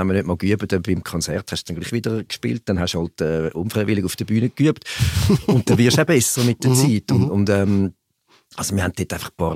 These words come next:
Speaker 1: wirklich tolle Konzerte gemacht und es hat sich so ergeben,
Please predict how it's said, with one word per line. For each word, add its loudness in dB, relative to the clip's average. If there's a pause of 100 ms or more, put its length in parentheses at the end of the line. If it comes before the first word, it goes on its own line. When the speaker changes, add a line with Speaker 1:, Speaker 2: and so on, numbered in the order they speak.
(120)
Speaker 1:
wirklich -6
tolle 0
Konzerte -2
gemacht -2
und -4
es -4
hat -2
sich -6
so -4
ergeben, 0